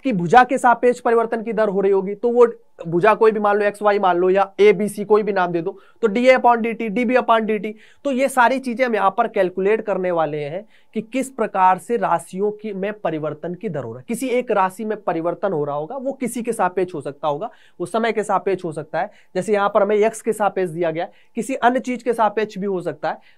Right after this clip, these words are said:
मैक्सिमम केस में आपको समय के सापेक्ष ही परिवर्तन की दर की हमें यहाँ पर चर्चा करनी होगी, ठीक है? अब इसमें परिवर्तन की बात आती है तो दो चीजें होती हैं, एक छोटी सी चीजें और समझ लेते हैं, बस छोटी छोटी चीजें, फिर क्वेश्चन ही लगाएंगे तभी सारी चीजें क्लियर हो जाएंगी।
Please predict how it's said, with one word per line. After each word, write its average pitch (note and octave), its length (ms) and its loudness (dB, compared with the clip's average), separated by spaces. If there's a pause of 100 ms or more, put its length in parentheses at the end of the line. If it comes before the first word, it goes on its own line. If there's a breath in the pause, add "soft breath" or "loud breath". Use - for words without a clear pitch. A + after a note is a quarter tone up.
मैक्सिमम A#3+ 340 4
केस A#3+ 240 -2
में A#3+ 80 0
आपको A3 240 0
समय A3+ 300 0
के G#3 100 -4
सापेक्ष F#3 460 -4
ही G#3+ 60 -8
परिवर्तन E3+ 420 -2
की E3+ 120 -8
दर D3+ 160 -4
की D#3 140 -8
हमें D#3+ 160 -6
यहाँ B2+ 140 -10
पर D4 320 -2 (260)
चर्चा C#3+ 260 0
करनी A#2+ 240 -10
होगी, A2+ 260 -16 (160)
ठीक C#4 120 4
है? C4+ 140 2 (320 loud breath)
अब B3+ 120 6
इसमें C#4 340 2
परिवर्तन G#3 500 2
की A#3+ 140 -4
बात A3 280 6
आती F3 260 0
है D#3+ 80 -4
तो - 120 -6
दो F#3 160 2
चीजें F#3+ 260 -4
होती B2 240 -10
हैं, A2+ 100 -18
एक C3+ 160 -14
छोटी F3+ 180 -6
सी F3 120 -8
चीजें F#3 200 -4
और E3+ 120 0
समझ E3 200 -2
लेते D#3 220 -6
हैं, A#3+ 60 -6
बस E3 320 -8
छोटी F3 180 -2
छोटी F3 160 -2
चीजें, F3+ 260 -4
फिर G#3+ 100 -6
क्वेश्चन F#3 320 -2
ही F#3 60 2
लगाएंगे F3+ 320 0
तभी F3 200 -4
सारी D#3 220 -4
चीजें D#3 220 -6
क्लियर D#3 240 -4
हो B2 100 -8
जाएंगी। A#2 300 -12